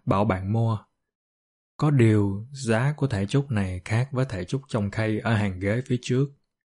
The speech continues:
Thẻ chúc trong túi của cô gái dẫn đường là một trăm đồng. Sau khi mua thẻ chúc xong, cô gái dẫn đường, ngoại trừ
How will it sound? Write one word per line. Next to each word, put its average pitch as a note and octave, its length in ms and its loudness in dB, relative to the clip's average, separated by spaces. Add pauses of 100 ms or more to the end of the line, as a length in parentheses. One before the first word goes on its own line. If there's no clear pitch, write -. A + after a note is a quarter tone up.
(720)
Thẻ G2 180 -2
chúc C#3 240 -2
trong G#2 240 -2
túi A#2 220 2
của C3+ 160 -2
cô G#2+ 180 2
gái G#2 320 -2
dẫn G#2+ 200 -2
đường G2+ 320 0
là G2 180 -2
một F#2 240 -4
trăm A#2 280 -2
đồng. F#2+ 240 0 (840)
Sau A#2 220 0
khi A2+ 160 2
mua G#2+ 200 2
thẻ F#2 200 -4
chúc C3+ 200 -4
xong, G2+ 380 0 (840)
cô A#2 160 2
gái A2 260 0
dẫn G#2+ 260 0
đường, F#2+ 360 0 (220)
ngoại F#2+ 240 -2
trừ G2 340 0